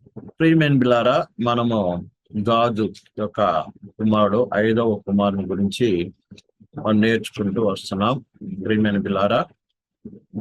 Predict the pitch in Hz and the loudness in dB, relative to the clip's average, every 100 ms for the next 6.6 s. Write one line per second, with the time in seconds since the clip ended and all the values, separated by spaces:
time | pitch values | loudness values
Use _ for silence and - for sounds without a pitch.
0 | 107 123 131 131 127 113 104 98 110 113 | 0 2 4 2 0 -2 -6 -6 -2 0
1 | 110 95 107 120 123 127 95 101 101 110 | 2 2 0 2 2 0 0 -2 0 0
2 | 147 - - 202 117 117 107 101 123 104 | 0 -4 -6 -2 0 2 4 4 2 0
3 | 101 107 104 104 104 101 92 104 123 127 | -2 -2 -2 -2 -2 0 2 2 -2 -4
4 | _ _ _ _ _ _ 104 117 123 120 | _ _ _ _ _ _ -2 2 2 2
5 | 120 95 - 135 131 123 110 104 101 101 | 2 0 0 0 0 0 -2 0 2 2
6 | 117 120 98 95 107 104 | 2 0 -2 -4 -4 -4